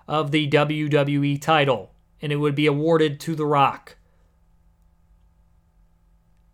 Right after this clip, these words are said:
And this main evented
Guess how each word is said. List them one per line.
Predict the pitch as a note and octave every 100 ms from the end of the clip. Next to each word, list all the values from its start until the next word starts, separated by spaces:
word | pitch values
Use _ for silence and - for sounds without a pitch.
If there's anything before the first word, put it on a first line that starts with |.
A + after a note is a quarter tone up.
| _ _ _ _ _ _ _ _ -
And | D3+
this | C4 - F3
main | D#3 G#3 C4
evented | G#3+ A3+ A3+ G#3 F3+ -